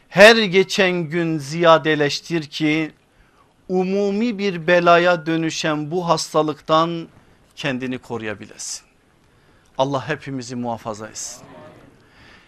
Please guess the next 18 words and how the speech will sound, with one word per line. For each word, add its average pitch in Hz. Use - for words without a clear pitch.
Ey 277
Müslüman 254
tüccar, 170
çok 240
şey 208
söylenir 220
ama 202
söylenecek 180
zaman 175
yok. 123
Sadakat 254
senin 269
en 285
büyük 262
ilken 226
olmalıdır. 135
Kur'an 220
sıddıkları 226